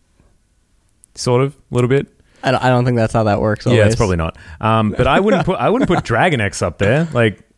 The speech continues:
Speaker 1: I think that, like, Gen G is probably still close to second. Gen G and T one are a little bit
Speaker 2: This
Speaker 1: interchangeable.
Speaker 2: is why you're play by play. <laughs>
Speaker 1: Yeah, well,
Speaker 2: Okay,
Speaker 1: probably.
Speaker 2: <laughs> yeah.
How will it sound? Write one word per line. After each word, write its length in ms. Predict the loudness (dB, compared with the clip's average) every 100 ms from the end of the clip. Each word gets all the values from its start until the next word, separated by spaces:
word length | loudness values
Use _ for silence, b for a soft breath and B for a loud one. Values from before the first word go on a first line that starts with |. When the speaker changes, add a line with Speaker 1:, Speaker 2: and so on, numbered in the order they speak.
| -6
Speaker 1:
I 120 | 0
think 160 | 2 2
that, 100 | 2
like, 260 | 2 0
Gen 240 | -2 -2 0
G 220 | 0 0
is 100 | -2
probably 760 | -2 -2 0 0 0 0 -2 -4
still 400 | -8 -4 -2 -2
close 300 | 0 -2 -2
to 80 | -4
second. 380 | -4 -4 -4 -4
Gen 200 | -2 0
G 120 | 0
and 140 | -2 -2
T 160 | -2
one 480 | -2 -2 -4 -6 -8
are 100 | -4
a 40 | -2
little 160 | -2
bit 100 | 0
Speaker 2:
This 80 | 0
Speaker 1:
interchangeable. 420 | -2 -4 -4 -2
Speaker 2:
is 40 | 2
why 120 | 2
you're 160 | 2 2
play 160 | 0
by 160 | 0 -2
play. 280 | -2 -6 -8
<laughs> 40 | -6
Speaker 1:
Yeah, 440 | -6 -4 -2 0
well, 180 | 2 2
Speaker 2:
Okay, 40 | 2
Speaker 1:
probably. 560 | 0 2 0 0 -2 -4
Speaker 2:
<laughs> 40 |
yeah. 100 | -6